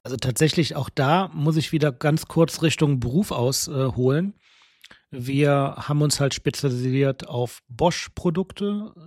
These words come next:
ob's jetzt Gasheizung oder in dem Fall Wärmepumpe ist. Und, ähm, hier im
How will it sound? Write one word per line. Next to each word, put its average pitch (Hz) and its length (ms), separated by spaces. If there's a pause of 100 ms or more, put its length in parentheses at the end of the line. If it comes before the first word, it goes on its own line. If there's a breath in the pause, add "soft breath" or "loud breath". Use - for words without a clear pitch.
ob's - 220
jetzt - 180
Gasheizung 143 560
oder 135 160
in 123 80
dem 123 100
Fall 113 220
Wärmepumpe 156 480
ist. 180 200 (540 loud breath)
Und, 139 440
ähm, 131 580
hier 135 220
im 139 320